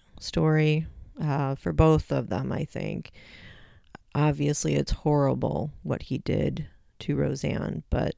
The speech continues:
his story is very tragic as well. Uh, I wish there was more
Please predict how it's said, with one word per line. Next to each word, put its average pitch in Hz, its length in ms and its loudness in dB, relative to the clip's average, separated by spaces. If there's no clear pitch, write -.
his 151 380 -2
story 147 480 0
is - 380 -4
very 147 260 8
tragic 135 460 2
as 131 160 2
well. 127 380 2
Uh, 151 440 2
I 165 100 6
wish 185 260 6
there 202 80 8
was 185 180 6
more 175 400 8